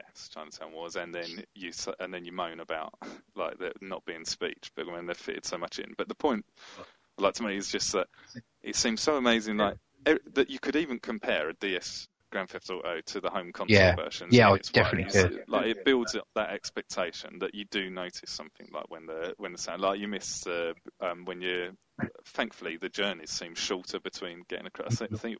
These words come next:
Speaker 1: feel like you can get across Liberty City a bit quicker on the, on the D S
Speaker 2: Mm.
Speaker 1: version,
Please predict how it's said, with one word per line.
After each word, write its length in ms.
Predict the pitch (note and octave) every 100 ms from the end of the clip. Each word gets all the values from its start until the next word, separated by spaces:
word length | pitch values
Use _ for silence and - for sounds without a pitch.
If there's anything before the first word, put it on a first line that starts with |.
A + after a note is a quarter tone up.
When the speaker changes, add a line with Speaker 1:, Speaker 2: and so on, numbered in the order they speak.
| -
Speaker 1:
feel 140 | A2
like 120 | F#2+
you 60 | -
can 120 | G2
get 140 | F#2
across 260 | - - -
Liberty 220 | F2+ -
City 220 | - F2
a 80 | F2
bit 140 | E2 -
quicker 300 | - F#2+ - F#2
on 100 | E2+
the, 120 | E2 - - _ _
on 100 | F#2
the 100 | E2
D 160 | D#2+ F2
S 120 | E2
Speaker 2:
Mm. 120 | G#2+ G2
Speaker 1:
version, 260 | - -